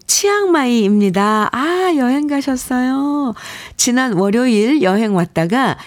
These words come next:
이제 내일 돌아가는데 이곳 시간은 우리와 두 시간 차이가 나네요. 흐흐. 저는 여행 일기를 열심히 쓰는데 이러는 제가 함께 온 일행들의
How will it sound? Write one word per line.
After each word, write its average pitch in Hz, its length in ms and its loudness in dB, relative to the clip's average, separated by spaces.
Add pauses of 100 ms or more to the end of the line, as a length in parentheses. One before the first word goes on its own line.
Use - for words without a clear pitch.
이제 190 480 0
내일 196 520 0 (220)
돌아가는데 160 1040 0 (240)
이곳 247 320 0
시간은 254 600 0
우리와 214 340 0
두 214 180 -4
시간 220 480 0
차이가 180 480 0
나네요. 156 720 0 (120)
흐흐. 220 520 0 (320)
저는 240 420 0 (300)
여행 262 400 2
일기를 196 560 0
열심히 226 460 0
쓰는데 185 760 0 (440)
이러는 247 400 2
제가 180 440 0
함께 247 380 -2
온 208 200 0
일행들의 160 680 0